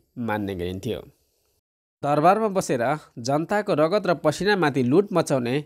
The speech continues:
राजपरिवारलाई पैसा कहाँबाट आउँथ्यो त? कहाँबाट आउँथ्यो भन्दा उनीहरूले तृतीय स्टेटका सर्वसाधारण जनताहरूमाथि, किसानहरूमाथि अत्याधिक करहरू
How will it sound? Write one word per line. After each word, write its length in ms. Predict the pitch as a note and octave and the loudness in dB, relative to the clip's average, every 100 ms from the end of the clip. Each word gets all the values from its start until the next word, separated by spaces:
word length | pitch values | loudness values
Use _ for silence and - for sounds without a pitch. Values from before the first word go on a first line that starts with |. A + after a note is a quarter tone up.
| _ | _
राजपरिवारलाई 840 | B2+ D3+ G3 F#3 D3 A#2 F#2+ D#2 - _ - | 2 2 2 -2 0 -2 -2 -8 -10 _ -6
पैसा 340 | F3+ F3 F3 | -4 0 -2
कहाँबाट 460 | E3+ G3+ A#3 F3+ C3+ | 0 2 2 2 2
आउँथ्यो 280 | B2 A2 G2 | 0 -2 -8
त? 240 | - A#2+ _ _ _ _ _ - | -10 -20 _ _ _ _ _ -2
कहाँबाट 420 | E3+ G#3 F#3 D3+ | 0 2 2 2
आउँथ्यो 300 | C3 B2+ A#2 | -2 -2 -2
भन्दा 300 | A2+ D3+ F3+ F#3 - _ _ - | 0 2 2 0 -10 _ _ -4
उनीहरूले 420 | F#3 G#3 C#3 - - _ | 0 2 2 0 -4 _
तृतीय 460 | F#3 G#3+ A#3+ F3+ | -2 0 0 0
स्टेटका 440 | - F#3 F3+ - F#2+ - _ _ | -2 -4 -2 0 -2 -2 _ _
सर्वसाधारण 720 | - D#3 E3+ F#3+ F#3 F3 F3+ | 0 2 2 2 0 0 -2
जनताहरूमाथि, 680 | D3 C3+ D3 D#3+ E3 D#3+ D#3+ D#3+ - _ | 0 0 2 0 0 -2 -4 -8 -12 _
किसानहरूमाथि 760 | D#3 G3 F#3 D3+ C#3+ C3+ D3 C#3 - - | -4 -2 0 0 0 0 -2 -4 -8 -4
अत्याधिक 420 | E3 F#3 E3+ D#3+ | -2 0 -2 0
करहरू 340 | C#3+ B2+ A2+ | 0 0 0